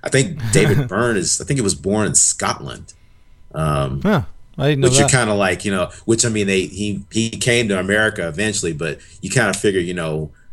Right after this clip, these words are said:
Speaker 1: really? Why? What made you come to where you are? And I mean, he's,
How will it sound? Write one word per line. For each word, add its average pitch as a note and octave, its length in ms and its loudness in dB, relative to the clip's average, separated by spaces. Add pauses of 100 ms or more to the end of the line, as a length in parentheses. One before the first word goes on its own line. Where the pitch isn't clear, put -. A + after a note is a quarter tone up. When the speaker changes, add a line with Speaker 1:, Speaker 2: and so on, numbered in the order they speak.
(220)
Speaker 1:
really? F2+ 600 2
Why? A2 460 -2 (760)
What B2 240 0
made B2+ 280 0
you F#2 100 -4 (120)
come A#2 280 0
to F#2+ 100 2
where G2 180 4
you F2+ 240 0
are? F#2 220 2
And E2+ 80 -2
I E2+ 40 -4
mean, F2+ 180 -4
he's, - 460 -6